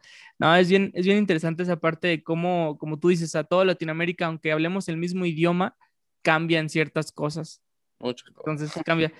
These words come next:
Speaker 1: Oye, este, bueno, ya mencionaste igual también, este, que yo pienso que lo dejaste muy claro hace ratito, que representa para ti el reggaetón, o sea, representa muchísimo, prácticamente es de la música que más escuchas, ¿no? Tengo entendido.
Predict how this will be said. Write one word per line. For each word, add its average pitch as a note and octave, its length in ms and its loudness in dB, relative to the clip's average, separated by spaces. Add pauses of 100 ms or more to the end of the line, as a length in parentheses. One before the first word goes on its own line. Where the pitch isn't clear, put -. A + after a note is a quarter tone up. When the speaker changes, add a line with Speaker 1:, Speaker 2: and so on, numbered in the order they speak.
(340)
Speaker 1:
Oye, E3+ 580 4
este, D#3 640 -2
bueno, G3 260 6
ya G3+ 120 6
mencionaste F#3 480 -2
igual F3 180 0
también, E3+ 340 -4
este, D#3+ 420 -6 (880)
que F#3+ 140 -4
yo F3+ 220 6
pienso F#3 320 4
que E3+ 200 2
lo D#3 80 4
dejaste E3 280 -2
muy E3 120 0
claro E3 260 2
hace G3+ 120 -2
ratito, F3 320 -6
que F3+ 100 -4
representa E3 400 -2
para D#3 160 0
ti E3 100 -2
el E3 80 0
reggaetón, E3+ 560 -4
o G#3+ 80 -10
sea, E3 120 0
representa E3 440 -4
muchísimo, E3+ 680 -2
prácticamente D#3+ 520 -4
es E3 80 -6
de E3 100 -2
la D#3 140 0
música E3+ 320 -2
que - 100 -6
más D#3+ 120 0
escuchas, D#3+ 480 -4
¿no? F#3 220 -4 (460)
Tengo E3+ 200 2
entendido. D#3+ 500 0